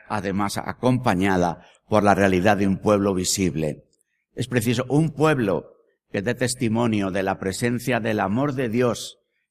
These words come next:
que le convoca, que le congrega y que le envía, pero un pueblo que muestra los rostros de sus miembros y un pueblo que acoge a cada uno en su rostro,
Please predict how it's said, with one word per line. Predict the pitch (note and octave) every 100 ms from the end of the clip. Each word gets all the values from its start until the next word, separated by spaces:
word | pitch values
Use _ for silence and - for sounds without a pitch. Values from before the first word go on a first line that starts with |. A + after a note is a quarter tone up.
| _
que | -
le | G#2 G2+
convoca, | - F#2 F2+ G#2 G#2+ A#2+ A2
que | G#2
le | G2+
congrega | G2 F#2+ F#2 A#2+ C3+ A#2 G2+
y | F#2+
que | - C#3+
le | C3+
envía, | G2+ F#2+ G2+ C#3 A#2+ A2+ - - _ _ _ -
pero | F2+ -
un | B2 C#3 -
pueblo | G#2+ G#2+ F2+ F2 D#2+ - _ _ _
que | - F2+
muestra | F#2+ C3+ C3+ B2 B2+
los | B2+ A2
rostros | F#2 C3+ - - F2 D#2+ -
de | - G2+
sus | F#2 F2
miembros | F#2+ A2+ G2+ E2 E2 - _ _
y | - G#2
un | G2+
pueblo | G2 G2+ F2+ F#2
que | - E2+
acoge | D2+ A#2 A#2 - A2+ A2+ - _ _ _
a | E2 -
cada | - B2+ A#2+
uno | A#2 B2+ G#2+ E2 - - _ _ _
en | - F2+
su | - F2+
rostro, | E2+ B2 B2 - D#2+ D2 -